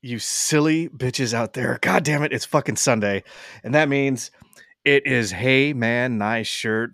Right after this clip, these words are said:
fucking podcast day. I'm not hungover this weekend. I feel kinda good.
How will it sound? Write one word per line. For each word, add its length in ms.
fucking 320
podcast 640
day. 380
I'm 240
not 220
hungover 540
this 200
weekend. 540
I 80
feel 200
kinda 240
good. 560